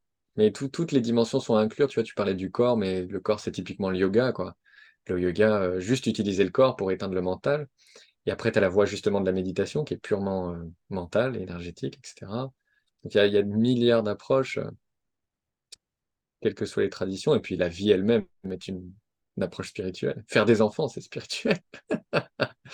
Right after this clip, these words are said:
<laughs> Travailler, c'est spirituel. <laughs> Faire son jardin, c'est spirituel. Ouais, il y a rien qui soit pas ça, quoi, si on veut dire ça comme ça.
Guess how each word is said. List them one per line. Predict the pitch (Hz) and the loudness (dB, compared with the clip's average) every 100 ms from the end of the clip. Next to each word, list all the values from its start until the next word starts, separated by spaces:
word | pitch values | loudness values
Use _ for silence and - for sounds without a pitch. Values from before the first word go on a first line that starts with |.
| - | -12
<laughs> | - - - - | -12 -14 -16 -6
Travailler, | - 95 92 120 151 | 0 2 2 2 -4
c'est | - - | -10 -16
spirituel. | - - - - - 123 - - - _ _ | -12 -12 -10 -8 -6 -6 -10 -20 -20 _ _
<laughs> | - - - | -20 -20 -10
Faire | 101 | -8
son | - 101 | -4 -2
jardin, | 95 92 110 | -2 -2 -6
c'est | 131 - | -8 -14
spirituel. | - 98 - - _ _ _ _ - | -16 -16 -16 -16 _ _ _ _ -6
Ouais, | 117 | -4
il | 113 | 0
y | |
a | |
rien | 110 117 | 2 2
qui | 113 | 4
soit | 107 | 4
pas | - | 4
ça, | - 127 113 | 2 0 -2
quoi, | 107 | -6
si | - 98 | -10 -10
on | 92 | -8
veut | |
dire | 95 92 | -8 -12
ça | - - | -14 -16
comme | 92 | -16
ça. | 90 | -16